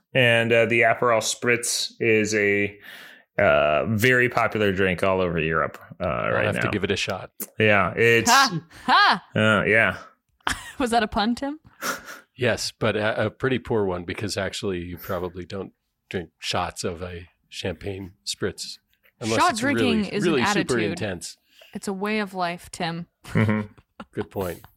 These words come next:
Speaker 2: My son drinks shots of milk 'cause I think it just makes him feel cool. So, you know.
Speaker 1: Mm. You just, like, slide him the, the jar of milk,
Speaker 2: I
Speaker 1: like,
Speaker 2: don't
Speaker 1: across
Speaker 2: have
Speaker 1: the
Speaker 2: anything to
Speaker 1: countertop?
Speaker 2: do with it. He does it himself. If I slid it down to him, I'm sure that would really make his day. He's, he's,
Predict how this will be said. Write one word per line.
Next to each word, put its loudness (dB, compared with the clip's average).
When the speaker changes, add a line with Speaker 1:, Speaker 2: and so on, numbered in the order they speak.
Speaker 2:
My 2
son 2
drinks 0
shots -2
of -6
milk -4
'cause -10
I -8
think -6
it -4
just -6
makes -4
him -6
feel -6
cool. -4
So, -6
you 0
know. 4
Speaker 1:
Mm. -8
You 2
just, 4
like, 6
slide 4
him 2
the, 6
the 0
jar 4
of -4
milk, 0
Speaker 2:
I 4
Speaker 1:
like, 2
Speaker 2:
don't 4
Speaker 1:
across 4
Speaker 2:
have 0
Speaker 1:
the 4
Speaker 2:
anything 2
to -
Speaker 1:
countertop? -2
Speaker 2:
do 0
with 0
it. -6
He -4
does -2
it -8
himself. -6
If -4
I 2
slid 4
it -2
down -2
to -6
him, -4
I'm -4
sure -4
that -4
would -10
really -4
make -8
his -10
day. -2
He's, -2
he's, -6